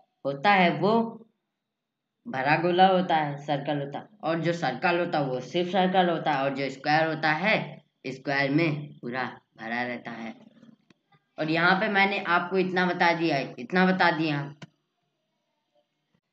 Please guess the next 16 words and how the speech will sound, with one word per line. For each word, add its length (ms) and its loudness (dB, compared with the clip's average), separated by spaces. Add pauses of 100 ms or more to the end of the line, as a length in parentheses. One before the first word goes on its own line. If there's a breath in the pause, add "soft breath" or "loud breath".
(180)
तो 40 -8
चलिए, 280 0
अब 160 4
हम 200 0
आपको 300 0
एक 260 -4
और 160 4
बात 200 4
बता 260 0
देते 240 -4
हैं 100 -4
कि 140 -4
हम 340 -2
अब 260 -2
इसके 320 0
अंदर 380 2